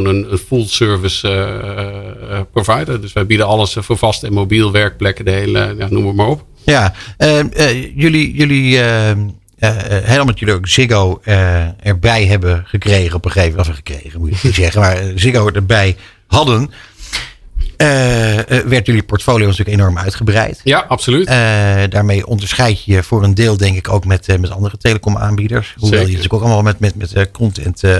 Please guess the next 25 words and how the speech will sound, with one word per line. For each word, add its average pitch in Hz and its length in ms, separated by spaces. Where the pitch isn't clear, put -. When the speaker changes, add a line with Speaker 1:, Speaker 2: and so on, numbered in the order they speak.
Speaker 2:
bezig 98 360
zijn. 104 220
Maar 143 260
wa-, 135 180
wat, 135 200
wa-, 120 220
waar 131 260
onderscheiden 120 480
jullie 104 180
je 95 80
verder 98 320
mee 120 200
met, 101 240
eh, 104 160
als, 104 220
als 113 260
bedrijf 98 500
naar, 98 400
naar, 92 260
eh, 95 100
de 101 80
B 98 40
two 98 100
B - 20
klanten? 98 340